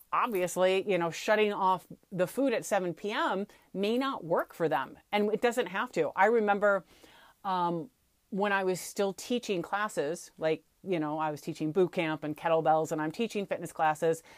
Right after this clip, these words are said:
Um, and I remember, uh, I would teach, the last class would be at seven thirty at night. It seems so late right now.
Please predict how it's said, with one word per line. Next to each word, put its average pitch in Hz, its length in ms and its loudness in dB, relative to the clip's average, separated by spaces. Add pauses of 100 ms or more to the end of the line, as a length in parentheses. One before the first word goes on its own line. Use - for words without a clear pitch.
(320)
Um, 170 480 0 (920)
and 202 140 2
I 190 60 6
remember, 185 840 4 (360)
uh, 170 420 2 (140)
I 170 120 2
would 170 160 -2
teach, - 440 -6 (140)
the 180 120 0
last 175 400 2
class 277 480 0
would 180 180 0
be 170 320 4
at 156 360 2 (120)
seven 170 400 0
thirty 160 300 0
at 143 100 -6
night. 147 300 -4 (400)
It 156 80 -14
seems 160 240 -6
so 147 120 -8
late 156 220 -8
right 143 180 -8
now. 147 340 -12